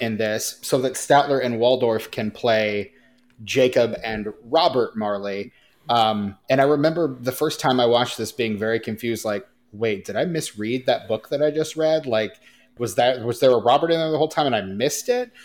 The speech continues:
But, like, they create a whole new, because obviously if you're gonna have someone taunting Scrooge at the beginning and letting him know that there's going to be monsters coming to get him, um, Statler and Waldorf are the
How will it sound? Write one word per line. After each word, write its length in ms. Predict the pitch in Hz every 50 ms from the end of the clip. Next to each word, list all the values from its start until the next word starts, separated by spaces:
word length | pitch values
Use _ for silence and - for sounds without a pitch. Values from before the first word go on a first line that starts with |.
| - - - _
But, 140 | - - 143
like, 160 | 135 135 -
they 80 | - 160
create 360 | 156 - - 165 156 180 202
a 60 | 196
whole 140 | 170 160 156
new, 120 | 151 135 135
because 360 | 135 156 - - 202 185 - - - - _ _ _ _ -
obviously 840 | 190 214 180 143 135 123 120 - - 120 113 107 101 101 101 98 - _ _ _ _ _ _ -
if 140 | 135 127 -
you're 100 | 139 123
gonna 200 | 151 143 131 117
have 380 | 131 123 120 117 107 107 - -
someone 400 | - - 127 120 123 113 110 110
taunting 460 | - - 123 120 120 - - 107 107
Scrooge 420 | - - - 123 117 117 113 104
at 80 | 110 -
the 60 | -
beginning 440 | 107 110 98 104 117 113 113 110 107
and 120 | 104 104 107
letting 240 | 110 113 113 107
him 140 | 104 107 107
know 180 | 107 110 110 110
that 120 | 110 104 95
there's 220 | 107 107 104 -
going 240 | - 113 113 110 101
to 40 | 98
be 300 | - 110 107 104 95 - _ _ - - - _ _
monsters 580 | 117 120 123 127 123 123 - - 113 110 107 -
coming 320 | - 135 117 113 110 104
to 60 | 107
get 200 | 101 110 143 147
him, 300 | 127 127 117 110 107 101 - _ _ _ _ _ _
um, 440 | - 117 117 110 107 107 101 98 - _ _ _ _ _ _ _ _ _ _
Statler 340 | - - - 254 220 156 147
and 100 | 131 117
Waldorf 340 | 117 120 117 113 107 95 -
are 60 | 113
the 120 | 110 117